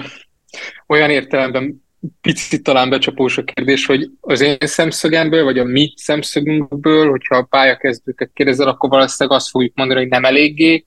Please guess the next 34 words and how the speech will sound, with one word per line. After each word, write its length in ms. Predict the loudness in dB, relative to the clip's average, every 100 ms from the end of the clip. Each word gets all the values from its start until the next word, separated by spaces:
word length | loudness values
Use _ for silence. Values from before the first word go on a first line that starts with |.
| _ _ _
Ha 100 | 0
az 100 | 2
intézményvezetőket 1080 | 2 2 2 2 0 0 0 0 -2 -2 -2
kérdezed, 320 | 0 0 2
akkor 220 | 0 0
meg 80 | -2
azt 120 | -2
fogják 240 | -2 -2 -2
mondani, 240 | -2 0
hogy 100 | 0
ők 120 | -2
nagyon, 460 | -4 -4 -4 -6 -12 _
hogy, 160 | -4 2
hogy 160 | 2
nagyon 280 | 4 4 2
is 320 | 2 0 -4 -10 -20 -10
nyitottak, 600 | -6 -2 -2 0 0 2
tehát 220 | 0 -2
hogy, 200 | 0 0 2
hogy 240 | 0 2
valószínűleg 500 | 2 0 0 -4 -4 _ _
a 100 | -4
két 260 | 0 -2 0
félnek 340 | 0 0 -2
megvan 320 | -2 -2 -2
az 140 | 0 0
igaza, 500 | 0 2 2 0 _ _ -16
sok 220 | -8 -2
az 160 | 0 0
eszkimó 480 | -4 -2 -2 0
és 120 | 0 2
kevés 380 | 0 0 0
a 60 | -4
fóka. 520 | -2 -4 -2 -6 -6